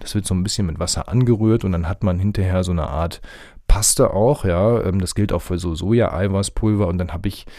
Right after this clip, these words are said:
eben eher so einen emulgierenden Faktor auch nochmal drin. Also da gilt es, wie gesagt, hier ein bisschen auszuprobieren. Das, hm, vielleicht möchte man ja auch keinen Leinsamen-Schrot in seinem Gebäck drin haben. Bei so, in so einem Brioche-Teig sieht das vielleicht auch gar nicht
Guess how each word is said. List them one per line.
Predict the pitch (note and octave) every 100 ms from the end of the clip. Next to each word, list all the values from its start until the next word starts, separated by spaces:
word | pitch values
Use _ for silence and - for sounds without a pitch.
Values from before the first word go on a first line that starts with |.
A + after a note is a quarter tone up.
| - - -
eben | F#2 F#2+
eher | - F2+ F2+ F2+
so | G2
einen | F#2
emulgierenden | G2+ G2 F#2 G#2 A#2 G#2+ F#2
Faktor | - E2 - - -
auch | -
nochmal | - D#2+ C2+
drin. | - - - - - - -
Also | G2+
da | G#2+ A#2+ B2
gilt | A#2+ B2+ C#3+
es, | C3 - -
wie | F#2+ G2+ G2+
gesagt, | G#2+ A2 -
hier | -
ein | G2+
bisschen | F#2 F2
auszuprobieren. | - C3 - C#3+ C3+ A2+ A2+ A#2+ A#2+ F#2
Das, | - -
hm, | F#2 F2 F#2 -
vielleicht | - F#2 -
möchte | E2+ -
man | A2 G#2
ja |
auch | E2
keinen | - F#2+
Leinsamen-Schrot | F#2+ G2 G#2+ G2+ F#2 - - G#2+ G#2
in | G2
seinem | F#2 F2+
Gebäck | F2 D2+ D2
drin | G#2 A#2+ A2+
haben. | G2+ G#2 G#2 E2+
Bei | E2+ E2+
so, | F2
in | F2+
so | F#2
einem | G#2+ E2
Brioche-Teig | D#2+ E2+ F#2 - G2 -
sieht | F2+
das | F2
vielleicht | - F2 E2
auch | - -
gar | E2 E2+
nicht | F#2+ -